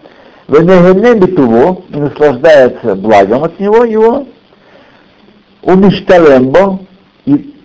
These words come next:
совершенствует в нём, восходит по линии совершенства в нём, «Гвуацмо баль туво шлемут», и он становится сам владельцем этого добра и этого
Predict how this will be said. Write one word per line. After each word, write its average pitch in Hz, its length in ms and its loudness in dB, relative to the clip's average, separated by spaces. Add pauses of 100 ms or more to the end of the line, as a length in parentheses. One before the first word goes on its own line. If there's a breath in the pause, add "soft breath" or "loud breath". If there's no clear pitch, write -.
(200)
совершенствует 135 760 -4
в 131 60 -16
нём, 170 220 -4
восходит 143 600 -2
по 127 80 -2
линии 131 420 -4
совершенства 107 580 -6
в - 20 -20
нём, 190 240 -6 (600 loud breath)
«Гвуацмо 190 680 2
баль 240 400 2
туво 208 360 2
шлемут», 110 300 -8 (460 soft breath)
и 160 80 -4
он 190 120 2
становится 190 520 -2 (180)
сам 277 380 2 (440 soft breath)
владельцем 151 1200 -2
этого 156 340 0
добра 139 480 2
и 160 80 -4
этого 151 340 -2